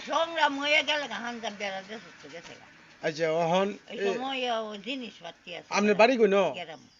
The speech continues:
Speaker 1: হ্যাঁ?
Speaker 2: আপনার বাড়ি কই ন?
Speaker 1: এই দিগলা, সাতুনা কেন?
Speaker 2: এই দিগলা, সাতুনা?
Speaker 1: হ্যাঁ।
Speaker 2: আপনি কিরা-, কিতা করুন অহন?
Speaker 1: ভিক্ষা করি।
Speaker 2: ভিক্ষা করুন? ও আচ্ছা, না, আজকে কি এই যে এডি, এডি কি চাউল নাকি ব্যক্তি?
Speaker 1: না,
Speaker 2: কি এডি?
Speaker 1: এডি কাহর দি ব্যক্তি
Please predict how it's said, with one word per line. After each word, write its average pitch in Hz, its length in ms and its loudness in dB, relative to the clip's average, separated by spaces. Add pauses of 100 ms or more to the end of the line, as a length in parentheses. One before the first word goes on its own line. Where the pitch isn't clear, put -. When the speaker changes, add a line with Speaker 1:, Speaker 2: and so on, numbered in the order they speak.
(420)
Speaker 1:
হ্যাঁ? 175 260 -16
Speaker 2:
আপনার 190 220 0
বাড়ি 208 220 2
কই 214 120 4
ন? 185 80 2 (1500)
Speaker 1:
এই 139 100 -20 (100)
দিগলা, 117 480 -20 (180)
সাতুনা 110 400 -20
কেন? 95 120 -20 (120)
Speaker 2:
এই 202 240 4
দিগলা, 214 380 4
সাতুনা? 214 640 2
Speaker 1:
হ্যাঁ। 143 120 -18 (200)
Speaker 2:
আপনি 175 180 -4
কিরা-, 208 280 4
কিতা 208 280 2
করুন 196 280 4
অহন? 190 280 -4 (680)
Speaker 1:
ভিক্ষা 233 340 -8
করি। 185 340 -12 (340)
Speaker 2:
ভিক্ষা 180 340 4
করুন? 160 360 2 (380)
ও 151 60 0
আচ্ছা, 160 300 2
না, 170 120 2
আজকে 185 280 2
কি 175 140 4
এই 208 100 6
যে 202 240 8
এডি, 202 220 2
এডি 196 200 0
কি 208 120 -2
চাউল 214 340 6
নাকি 208 200 0
ব্যক্তি? 151 420 2 (380)
Speaker 1:
না, 175 420 -8 (100)
Speaker 2:
কি 202 140 4
এডি? 185 180 4
Speaker 1:
এডি 123 140 -6
কাহর 202 380 -4
দি 175 180 -16
ব্যক্তি 170 360 -16